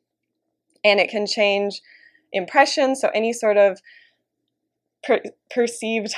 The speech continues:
<laughs> impression, you can change the way that you perceive it. It can change how you perceive hunger and thirst. It can change how you perceive lust and love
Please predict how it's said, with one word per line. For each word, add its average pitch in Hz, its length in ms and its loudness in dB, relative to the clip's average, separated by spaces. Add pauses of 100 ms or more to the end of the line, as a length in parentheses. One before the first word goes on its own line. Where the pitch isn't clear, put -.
<laughs> - 120 -20
impression, 254 760 2
you 220 100 0
can 196 160 -4
change 214 420 -4
the 202 100 -2
way 185 280 2
that 214 160 0
you 214 120 -6
perceive 214 480 -6
it. 190 120 0
It - 80 -10
can 170 120 -12
change 190 380 -8
how 185 100 -6
you 185 180 -8
perceive 185 420 -10
hunger 277 380 4
and 185 300 -4
thirst. 247 500 2 (340)
It 202 80 -8
can 185 140 -4
change 202 320 -6
how 202 100 -6
you 190 140 -4
perceive 175 400 -8
lust 226 400 0
and 185 180 -4
love 214 400 0